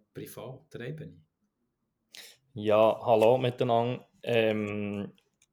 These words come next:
Speaker 2: ich habe mega Freude, Folge Nummer einunddreißig, tatsächlich schon, wir haben dreißig Folgen schon aufgenommen, es ist die einunddreißigste Folge.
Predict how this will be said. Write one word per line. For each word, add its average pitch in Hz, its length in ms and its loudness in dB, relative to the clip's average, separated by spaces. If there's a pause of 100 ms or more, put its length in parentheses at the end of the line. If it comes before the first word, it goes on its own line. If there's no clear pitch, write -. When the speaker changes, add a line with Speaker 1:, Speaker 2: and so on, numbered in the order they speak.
(120)
Speaker 2:
ich - 80 -6
habe 113 80 -2
mega 113 180 -2
Freude, 147 320 2
Folge 127 300 4
Nummer 131 220 -2
einunddreißig, 135 1080 2 (200)
tatsächlich - 680 -2
schon, 135 160 -2
wir 123 60 0
haben - 80 -6
dreißig 175 340 -2
Folgen 147 360 0
schon 143 200 0
aufgenommen, 131 440 -4
es - 60 -14
ist 117 100 -2
die - 140 -10
einunddreißigste 135 840 -4
Folge. 143 360 0